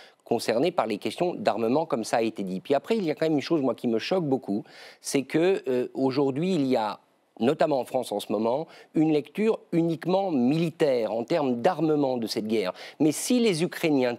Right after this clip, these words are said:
tiennent, c'est la population qui tient. Et il faudrait aussi avoir, je dirais, un discours qui s'adresse aux Ukrainiens, à la population, en termes de reconstruction, en termes d'efforts,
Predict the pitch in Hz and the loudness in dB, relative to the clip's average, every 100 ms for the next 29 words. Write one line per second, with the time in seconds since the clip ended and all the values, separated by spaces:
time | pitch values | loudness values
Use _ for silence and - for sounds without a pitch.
0 | - - 233 190 123 92 - - 151 - | -6 -2 0 2 0 -2 -6 -2 0 0
1 | - 262 254 233 196 175 233 190 - 113 | 0 -2 0 0 0 0 -2 -2 -4 -8
2 | - 113 - - - 135 147 - 202 190 | -4 -4 -4 -14 -4 0 0 2 2 4
3 | 190 180 - 196 160 139 135 135 143 113 | 2 2 -2 0 0 0 0 2 0 -2
4 | 104 120 123 135 131 120 117 120 - 139 | -6 -2 2 2 0 -2 -4 -4 -4 -4
5 | 113 - 107 113 - 104 110 202 220 214 | -4 -4 -2 -2 -2 -4 -2 0 0 2
6 | 208 226 - - 95 - 202 202 214 214 | 2 -2 -6 -4 -4 0 0 2 0 0
7 | - 202 202 - - - 127 131 120 113 | 0 -2 -2 -6 -18 -4 -2 0 0 0
8 | 123 180 196 196 - 170 - 175 180 - | 2 0 0 -2 -4 -8 -2 0 0 -2
9 | 120 123 113 120 151 160 170 | -4 0 0 0 0 2 2